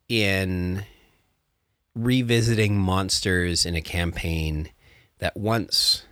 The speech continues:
were a real threat to the players, where they were like, "Oh my God, I'm gonna, we're gonna die. We barely scraped through that one." You know, something that they thought, "Oh, that was, like, really tough when we were level three."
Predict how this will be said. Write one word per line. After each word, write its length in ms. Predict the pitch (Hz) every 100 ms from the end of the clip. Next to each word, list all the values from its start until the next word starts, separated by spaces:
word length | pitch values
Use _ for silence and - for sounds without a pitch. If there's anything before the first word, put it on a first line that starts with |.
| - _ _ _ _ _ _ _ _
were 200 | 92 92
a 80 | 80
real 240 | 87 95 80
threat 560 | - 82 67 - - - _ _
to 80 | -
the 80 | 85
players, 640 | - 76 62 52 - - - _ - -
where 120 | - 92
they 120 | 82
were 100 | 80
like, 320 | 80 85 - 381
"Oh 40 |
my 120 | 330
God, 320 | 330 381 339
I'm 80 | 294
gonna, 180 | 320 269 277
we're 160 | 240
gonna 180 | 254 254
die. 240 | 302 294
We 100 | 165
barely 280 | 127 131 127
scraped 320 | - 135 127
through 180 | - 135
that 200 | 123 117
one." 220 | 107 101 90 - - -
You 80 | 104
know, 100 | 92
something 360 | - 117 107
that 160 | 101 90
they 100 | 92
thought, 320 | - 90 85 -
"Oh, 220 | 92 76
that 180 | 90 78
was, 220 | 80 82
like, 240 | 69 - -
really 260 | 98 92
tough 320 | 80 - 104 -
when 120 | 80
we 100 | 76
were 120 | 78
level 280 | 78 78 -
three." 640 | - 110 95 64 -